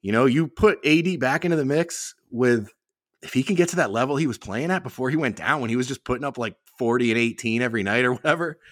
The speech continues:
and LeBron is still playing. I mean, that, yeah, that's enough for me. And then Rui's just kinda, like, icing on the cake, like, um, just a guy that can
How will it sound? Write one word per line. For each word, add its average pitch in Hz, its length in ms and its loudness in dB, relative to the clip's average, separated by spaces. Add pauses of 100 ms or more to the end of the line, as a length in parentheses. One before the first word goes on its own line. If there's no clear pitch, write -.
(300)
and 123 120 -2
LeBron 123 400 4
is 160 120 0
still 175 200 0
playing. 175 400 -4
I 160 80 0
mean, 160 400 0 (280)
that, 156 180 -2
yeah, 117 140 -2
that's 190 260 2
enough 135 280 0
for 107 120 -4
me. 104 300 2
And 139 100 -2
then 143 140 2
Rui's 190 280 4
just 143 160 -2
kinda, 139 180 2
like, 110 200 2
icing 131 300 0
on 98 80 -2
the 82 60 -12
cake, 131 320 -4
like, 90 220 -4 (640)
um, 90 380 -10 (560)
just 147 240 0
a 143 60 -2
guy 120 340 0
that 123 200 -4
can 107 400 -6